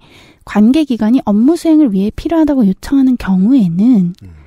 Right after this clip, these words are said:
Speaker 1: 작성된 통계를 공표 전에 제공할 수가 있고
Speaker 2: 법에 있나 보네요.
Speaker 1: 네. 그리고 특히 이제 경제 위기, 시장 불안 등으로 관계기관의 대응이 시급하다고 인정하는 그 경우에는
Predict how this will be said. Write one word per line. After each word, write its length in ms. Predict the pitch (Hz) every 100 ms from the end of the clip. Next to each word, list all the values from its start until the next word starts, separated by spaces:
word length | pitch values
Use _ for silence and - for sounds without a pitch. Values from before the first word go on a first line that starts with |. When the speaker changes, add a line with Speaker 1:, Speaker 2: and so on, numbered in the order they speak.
| _ _
Speaker 1:
작성된 480 | - - 247 240 220
통계를 420 | 269 294 269 320
공표 360 | - 208 196 247
전에 340 | - 196 233
제공할 420 | 254 196 208 240
수가 260 | 302 - 269 -
있고 560 | - _ - 208 170 - _ 277
Speaker 2:
법에 260 | - 269 240
있나 200 | 220 226
보네요. 420 | 214 226 208 87 -
Speaker 1:
네. 420 | 226 202 185 175 185
그리고 340 | 208 226 339 - - _
특히 260 | 302 -
이제 120 | 214 196
경제 420 | - 202 214 294
위기, 300 | 247 185 277
시장 260 | 302 - 330
불안 300 | - 202 208
등으로 360 | 196 185 185 254
관계기관의 800 | - 196 214 254 - - 202 202
대응이 400 | - 202 214 226
시급하다고 680 | - - 349 381 320 302 277
인정하는 560 | 208 233 294 285 269 262
그 160 | - 202
경우에는 640 | - 185 196 170 190 330